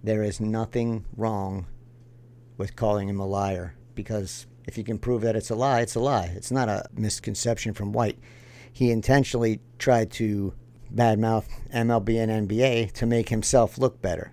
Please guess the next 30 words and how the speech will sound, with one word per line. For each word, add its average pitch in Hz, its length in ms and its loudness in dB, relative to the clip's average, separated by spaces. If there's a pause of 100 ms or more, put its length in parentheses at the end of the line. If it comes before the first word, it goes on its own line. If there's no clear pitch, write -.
(320)
That's 131 240 2
all 131 100 6
he 104 100 0
did 101 180 0
here. - 140 -4
He 110 160 -6
did 117 160 6
a 107 60 4
"what 113 440 4
about?" 101 440 4 (480)
And 107 420 -4 (680)
"what 127 300 2
about" 113 500 4 (600)
is 107 180 0
one 113 160 2
of 98 80 0
the 104 60 2
weakest 110 380 0
arguments 107 480 0
you 101 60 -4
can 98 220 -6
make. - 300 -4 (840)
It's 101 160 -6
a, 95 260 -6
it's, - 240 -6 (160)
it's - 160 -6
a 104 60 -2
pathetic 135 480 0
argument 101 500 -2 (840)
to, - 220 -4